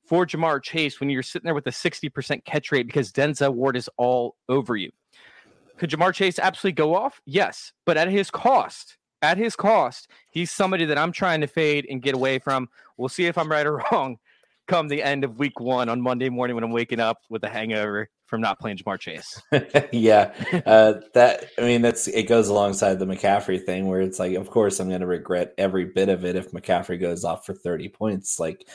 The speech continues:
Speaker 2: he's very apt to do. Like, but at the same time, Ja'Marr Chase has another alpha on the other side who has a lot easier matchups. So, like, in, in your case,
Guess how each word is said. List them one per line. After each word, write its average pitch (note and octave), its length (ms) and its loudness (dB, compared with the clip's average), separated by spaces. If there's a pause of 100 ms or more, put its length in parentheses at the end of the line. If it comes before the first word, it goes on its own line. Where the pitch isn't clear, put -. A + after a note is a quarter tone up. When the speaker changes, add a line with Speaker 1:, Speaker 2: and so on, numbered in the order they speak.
(140)
Speaker 2:
he's F#2+ 240 -4
very F2 460 -2 (220)
apt E2+ 300 -2
to F#2 80 -8
do. F2+ 460 2 (360)
Like, F#2 280 0 (240)
but A#2 220 8
at - 140 0
the A2 80 0
same A#2+ 280 2
time, A2+ 480 4 (720)
Ja'Marr C#3+ 340 6
Chase C#3+ 400 2
has B2 340 4
another A#2+ 340 4
alpha A2 360 4
on A2 160 0
the A2 140 0
other G#2 140 0
side A2+ 440 -2
who A2+ 120 0
has G#2+ 140 2
a G#2+ 60 4
lot A#2 240 2
easier A2 320 2
matchups. G#2+ 500 -4
So, G2+ 360 0
like, G2+ 340 0
in, G2+ 260 -4
in A2 160 0
your A2+ 220 2
case, A#2+ 580 2